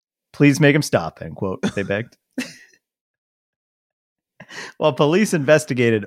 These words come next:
all the complaints, records show almost all were made in vain. The vast majority of grievances were labeled unfounded,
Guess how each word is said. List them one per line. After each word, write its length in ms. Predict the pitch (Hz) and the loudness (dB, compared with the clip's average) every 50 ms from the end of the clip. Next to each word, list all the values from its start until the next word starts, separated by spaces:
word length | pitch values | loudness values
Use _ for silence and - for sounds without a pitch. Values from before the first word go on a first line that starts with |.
| - _ | -6 _
all 240 | 127 131 143 143 131 | 2 4 4 4 4
the 100 | 123 113 | 2 -2
complaints, 580 | - 110 98 - 120 113 107 101 98 - - - - | -4 -6 -6 -4 -4 -4 -4 -4 -8 -10 -10 -4 -2
records 300 | 131 127 - 127 113 110 | -2 0 0 -2 -2 -2
show 240 | - 127 120 120 117 | 0 0 0 0 0
almost 600 | - 120 117 117 117 113 110 107 101 - - - _ | 0 0 0 0 0 0 -2 -2 -4 -6 -12 -12 _
all 240 | 131 120 120 127 120 | -4 0 0 0 0
were 100 | 117 113 | 0 -4
made 220 | 113 113 110 104 95 | -4 -6 -6 -8 -8
in 140 | 92 92 90 | -10 -12 -14
vain. 300 | - 76 67 - - _ _ _ _ _ _ _ _ _ _ _ _ _ _ _ _ | -14 -16 -18 -20 -20 _ _ _ _ _ _ _ _ _ _ _ _ _ _ _ _
The 100 | 117 117 | -8 0
vast 280 | 123 143 165 160 - | 2 2 2 2 0
majority 580 | 160 147 127 139 143 143 143 143 139 139 135 147 | -4 -4 0 2 2 2 2 2 0 -2 -2 -4
of 140 | 139 117 104 | -6 -8 -6
grievances 520 | 110 127 127 123 127 120 - 131 123 - | -6 -6 -4 -4 -6 -6 -6 -8 -8 -8
were 100 | 120 107 | -8 -6
labeled 320 | 104 117 113 104 107 98 - | -4 -4 -4 -4 -4 -8 -8
unfounded, 640 | 123 123 127 117 - 135 117 110 107 104 101 95 | -6 -6 -6 -2 0 0 0 0 0 -2 -4 -6